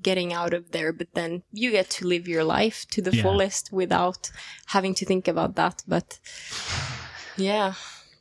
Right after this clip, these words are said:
Speaker 2: Would you be open to that?
Speaker 1: I would want to say no, because in the end, like, everything that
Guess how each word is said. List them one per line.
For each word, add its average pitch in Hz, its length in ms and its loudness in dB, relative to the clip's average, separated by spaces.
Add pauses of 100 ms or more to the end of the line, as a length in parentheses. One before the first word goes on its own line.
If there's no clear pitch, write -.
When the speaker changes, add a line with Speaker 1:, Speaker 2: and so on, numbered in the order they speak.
(140)
Speaker 2:
Would 123 180 4
you 120 60 0
be 120 100 4
open - 200 4
to 127 80 -10
that? 151 260 0 (3000)
Speaker 1:
I 208 380 4
would 185 280 2
want 151 320 4
to 208 120 4
say 180 320 2
no, 170 420 4
because 190 380 4
in 214 240 4
the 190 200 0
end, 190 500 4
like, 175 680 2 (2000)
everything 202 1000 2 (100)
that 180 680 0